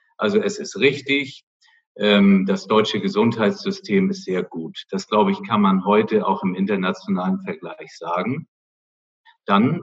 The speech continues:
äh, das Thema ging sehr früh um die Anzahl von Intensivbetten.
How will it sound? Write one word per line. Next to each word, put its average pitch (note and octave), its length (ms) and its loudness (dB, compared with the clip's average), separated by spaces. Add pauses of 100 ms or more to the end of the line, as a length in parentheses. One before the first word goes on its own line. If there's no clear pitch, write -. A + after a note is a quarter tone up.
äh, G#2+ 160 0
das G2+ 160 -4
Thema A2+ 320 0
ging G2+ 280 0
sehr G#2 240 2
früh B2 520 0
um G#2+ 240 0
die G2 120 -2
Anzahl A2 640 0
von G2+ 240 -2
Intensivbetten. B2+ 1120 -4